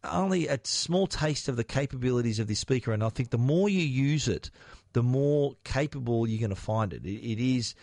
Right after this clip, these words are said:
uh, really interesting how it can get to know you a little bit better.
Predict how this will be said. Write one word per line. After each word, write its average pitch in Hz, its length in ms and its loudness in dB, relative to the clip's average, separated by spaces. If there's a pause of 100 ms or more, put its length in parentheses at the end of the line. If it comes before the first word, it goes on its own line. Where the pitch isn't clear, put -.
(320)
uh, 107 460 0 (120)
really 143 440 0
interesting 117 520 -6
how 107 200 0
it 101 80 -4
can 107 180 -4
get 120 220 -2
to 117 100 -6
know 113 160 0
you 110 220 0
a - 20 0
little 104 160 0
bit 101 180 -4
better. 104 280 0